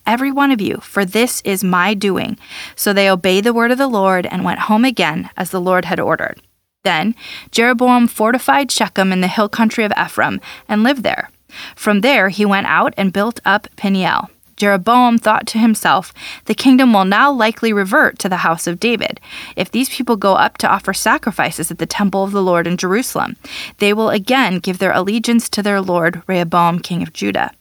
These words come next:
They will kill me and return to King Rehoboam."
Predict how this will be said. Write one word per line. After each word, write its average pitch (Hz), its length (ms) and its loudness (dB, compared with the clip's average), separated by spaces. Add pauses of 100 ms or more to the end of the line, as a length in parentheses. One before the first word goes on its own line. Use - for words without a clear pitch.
(360)
They 202 100 0
will 220 140 2
kill - 280 -2
me 202 220 2
and 185 140 -2
return 214 440 0
to 220 100 -4
King 196 280 -2
Rehoboam." 180 540 -2